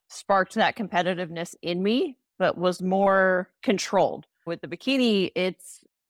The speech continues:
controlled weightlifting, controlled cardio, controlled diet, a very routine. So it, it worked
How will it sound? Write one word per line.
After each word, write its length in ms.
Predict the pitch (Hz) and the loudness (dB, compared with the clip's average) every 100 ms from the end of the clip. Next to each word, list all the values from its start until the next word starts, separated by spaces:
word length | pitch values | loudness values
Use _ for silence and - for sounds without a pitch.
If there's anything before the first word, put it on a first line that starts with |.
| - | -10
controlled 560 | 196 165 - 202 208 180 | -6 -6 0 2 2 2
weightlifting, 760 | 196 - 190 185 - 185 180 | 0 2 0 0 0 -4 -4
controlled 440 | 160 160 196 196 | -8 -4 0 0
cardio, 640 | - 180 175 175 175 170 170 | 0 0 2 2 2 0 -2
controlled 600 | 151 160 - 190 196 185 | -8 -8 0 2 2 2
diet, 440 | 185 170 170 170 - | 2 4 2 0 -2
a 100 | 143 | -4
very 480 | 147 190 202 214 208 | 0 2 4 4 4
routine. 720 | 202 214 - 202 185 185 185 | 4 2 0 -2 -2 -2 -2
So 220 | - 170 | 0 2
it, 160 | 156 - | 0 0
it 160 | 156 151 | -4 -2
worked 460 | 156 180 - - | 0 -2 -2 -12